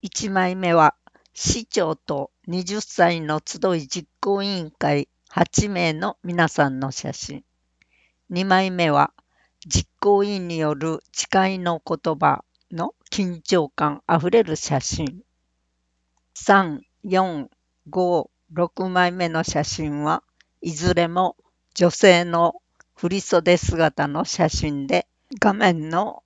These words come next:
真ん中には、令和七年、高梁市二十歳の集いの看板が写っています。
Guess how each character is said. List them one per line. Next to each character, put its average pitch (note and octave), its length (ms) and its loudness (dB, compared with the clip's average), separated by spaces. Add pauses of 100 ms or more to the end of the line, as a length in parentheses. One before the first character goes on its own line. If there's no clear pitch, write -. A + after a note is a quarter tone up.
真 F3+ 180 0
ん F3+ 180 -4
中 E3+ 300 2
に D#3+ 180 -4
は、 F#3 280 0 (500)
令 G3 220 8
和 E3+ 260 8
七 - 380 -2
年、 D3+ 260 0 (300)
高 F#3 320 6
梁 F3 400 0
市 - 320 -2 (160)
二 F3+ 120 -4
十 G3 140 -6
歳 D#3+ 460 -2
の D#3 240 0
集 - 160 -12 (180)
い D#3 80 -8
の E3+ 260 -4 (220)
看 D3+ 360 -2
板 D3 300 0
が G3 280 2 (500)
写 - 280 -4
っ - 20 -4
て - 420 -2
い E3+ 80 -8
ま D#3+ 140 -2
す。 - 400 -8